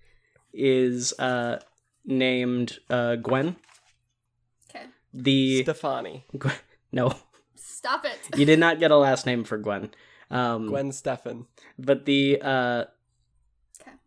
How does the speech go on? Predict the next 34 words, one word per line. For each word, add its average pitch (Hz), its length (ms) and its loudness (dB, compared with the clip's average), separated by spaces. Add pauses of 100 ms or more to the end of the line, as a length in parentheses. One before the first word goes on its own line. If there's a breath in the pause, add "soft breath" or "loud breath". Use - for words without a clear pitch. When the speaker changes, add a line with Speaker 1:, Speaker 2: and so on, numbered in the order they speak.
(400)
Speaker 1:
the 139 600 2 (380)
host - 440 0 (100)
is, 139 640 4
um, 117 600 -4 (680)
actually, 135 480 2
so 135 180 0
you've, 127 380 -2
you've 139 220 0
met 143 240 2
them, 135 460 2 (460)
you've, 165 320 2
you've 165 260 0
heard 220 200 6
of 214 120 0
them, 220 200 2
you 180 120 0
have 147 200 2
not, 143 340 2
like, 139 140 4
actually 131 360 0
interacted 127 500 0
with 147 220 -2
them 165 140 2
much, 170 440 -4
but 131 120 2
it 127 220 -4
is, 127 340 0
uh, 120 360 -2
Derek, 131 460 -2
one 127 160 -2
of 117 180 -8
the, 117 380 -4
the 117 120 -6
town 135 540 -4